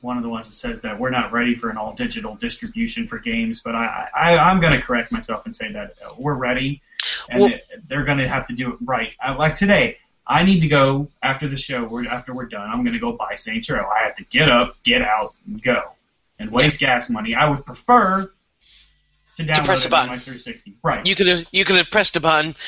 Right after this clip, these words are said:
Speaker 2: and that'd have downloaded by the time you, you're done
Speaker 1: Yep,
Speaker 2: here.
Speaker 1: I could have, I could have downloaded it at work. It could be, re-, it could have been waiting ready for me to play as soon as we're done here, but it's not. I gotta go out to the store. So I would actually, I prefer digital if they do it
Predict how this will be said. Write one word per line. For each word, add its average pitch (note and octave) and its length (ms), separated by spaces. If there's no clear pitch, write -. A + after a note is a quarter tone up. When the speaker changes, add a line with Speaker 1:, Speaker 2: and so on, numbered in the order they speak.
Speaker 2:
and D#3 260
that'd D#3 160
have D3 100
downloaded C#3 460
by C3 140
the B2+ 80
time B2+ 280
you, B2 180
you're B2 140
done C3+ 120
Speaker 1:
Yep, D#3+ 120
Speaker 2:
here. A2 160
Speaker 1:
I E3+ 120
could E3+ 180
have, E3 80
I D#3+ 100
could E3+ 180
have C#3 100
downloaded D#3 500
it D3 80
at C3+ 180
work. E3+ 360
It - 140
could B2 160
be, C3 140
re-, B2+ 200
it - 80
could D3+ 100
have B2 60
been A2 260
waiting C3+ 460
ready C3 260
for D3 140
me C3+ 120
to B2 60
play C3 220
as - 120
soon A#2+ 140
as A2+ 100
we're A#2 80
done B2 180
here, A2+ 220
but A2+ 200
it's A2+ 180
not. G#2 200
I A2+ 100
gotta G#2+ 220
go D3 300
out B2+ 340
to C3 80
the B2+ 100
store. G2+ 400
So D3+ 160
I D3+ 180
would F3 160
actually, C#3+ 400
I C3+ 200
prefer C3 360
digital A#2 480
if B2 240
they C3+ 220
do G#2 260
it - 80